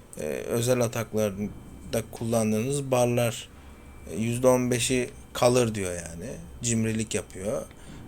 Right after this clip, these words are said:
Bu özelliği güzel. Az önce say-, gösterdiğim Epic ekipmandaki de yüzde on beşti. Yani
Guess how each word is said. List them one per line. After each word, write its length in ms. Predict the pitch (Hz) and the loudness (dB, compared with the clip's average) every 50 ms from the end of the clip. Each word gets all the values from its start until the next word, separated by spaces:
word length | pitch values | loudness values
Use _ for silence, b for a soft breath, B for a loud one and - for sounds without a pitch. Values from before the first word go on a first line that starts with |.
| - - - | -14 -4 2
Bu 140 | 131 131 131 | 4 6 6
özelliği 500 | 127 123 123 123 123 123 123 127 123 120 | 6 6 6 6 6 4 4 2 2 2
güzel. 400 | 117 110 107 107 107 117 135 143 - | 0 0 2 2 2 2 0 0 2
Az 200 | 131 127 123 127 | 2 2 4 2
önce 240 | 131 131 131 131 127 | 2 4 4 4 4
say-, 440 | - - - 131 120 120 120 92 65 - - 90 101 104 117 | 4 4 4 6 6 4 4 2 -2 -6 -8 -8 -6 -2 0
gösterdiğim 720 | 123 120 117 - - 131 120 120 117 120 120 123 123 123 120 B B B B B - - | 0 0 0 2 4 6 6 6 4 2 -2 -2 -4 -6 -8 B B B B B -8 -6
Epic 340 | 123 117 - 139 - - 127 | -4 -2 0 0 0 -2 -4
ekipmandaki 1080 | 117 - 123 117 120 - 123 120 117 117 113 120 113 117 - 143 143 143 143 143 131 131 | -4 -4 -4 -4 0 2 4 4 4 4 2 0 -2 -2 -2 -2 -2 -2 -2 -2 -4 -2
de 60 | 120 104 | 0 0
yüzde 400 | 95 92 92 92 92 95 101 101 | 0 0 -2 -6 -6 -6 -6 -4
on 220 | 95 95 92 92 | -4 -4 -6 -6
beşti. 300 | 92 90 - - - 107 | -6 -6 -8 -8 -4 -4
Yani 220 | 101 101 101 101 | -4 -2 -4 -4